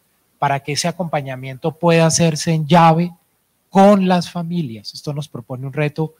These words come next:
gigantesco, pero consideramos que esta es la forma de ir cerrando importantes brechas que se han exacerbado en tiempos de pandemia,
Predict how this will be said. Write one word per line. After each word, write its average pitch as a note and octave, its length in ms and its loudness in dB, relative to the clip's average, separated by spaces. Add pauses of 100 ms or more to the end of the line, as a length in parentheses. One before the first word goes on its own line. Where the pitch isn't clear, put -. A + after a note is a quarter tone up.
gigantesco, F#3 1000 -2 (540)
pero D#3 260 2
consideramos C#3+ 1080 -2
que C3+ 480 -8
esta D3 260 -4
es D3+ 80 -4
la D#3+ 140 -4
forma E3 400 -2
de D#3+ 60 -2
ir D#3 100 -6
cerrando D3+ 500 -6 (360)
importantes D#3+ 880 -4
brechas D#3+ 560 -4 (340)
que C3+ 140 -12
se C#3+ 160 -6
han C3+ 140 -6
exacerbado C#3+ 760 -8
en - 100 -14
tiempos D3+ 360 -14
de D3 80 -12
pandemia, E3 680 -6